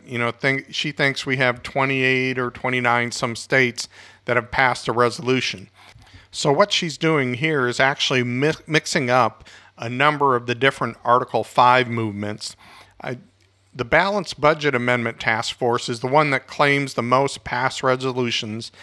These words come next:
uh, at twenty-seven. However, the issue there is that not all of the resolutions are the same, and there's certainly gonna be an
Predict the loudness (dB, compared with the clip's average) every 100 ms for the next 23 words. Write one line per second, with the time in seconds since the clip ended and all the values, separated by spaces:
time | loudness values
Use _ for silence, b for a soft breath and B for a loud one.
0 | B B B -6 -6 -2 -2 -2 -4 0
1 | 0 0 2 2 2 -2 -8 b b b
2 | 2 2 2 2 2 2 -2 2 4 4
3 | 4 2 -2 B B B -2 2 2 0
4 | 0 0 0 -2 2 4 2 2 2 4
5 | 2 2 4 4 2 -2 -2 -2 -4 0
6 | 0 0 -2 -4 0 2 2 0 -4 B
7 | B B -6 -4 -4 -6 -2 -2 -2 0
8 | 0 0 -4 -2 -2 0 0